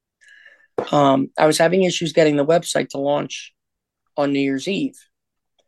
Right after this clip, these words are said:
Um, finally got it figured out. Website's up. She's looking at the roster page.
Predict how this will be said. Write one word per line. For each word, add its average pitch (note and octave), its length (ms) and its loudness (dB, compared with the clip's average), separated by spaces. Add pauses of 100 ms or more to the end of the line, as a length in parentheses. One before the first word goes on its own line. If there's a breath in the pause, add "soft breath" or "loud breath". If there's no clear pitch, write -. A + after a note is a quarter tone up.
(480)
Um, C#3+ 220 -6
finally D#3 360 2
got D3 120 4
it C#3 60 -6
figured C#3 280 -2
out. C#3 180 -8
Website's C#3+ 520 -2
up. - 180 -10 (320)
She's - 300 -4
looking E3 280 2
at C#3+ 100 -2
the C3+ 80 -6
roster D3 360 -2
page. - 420 -14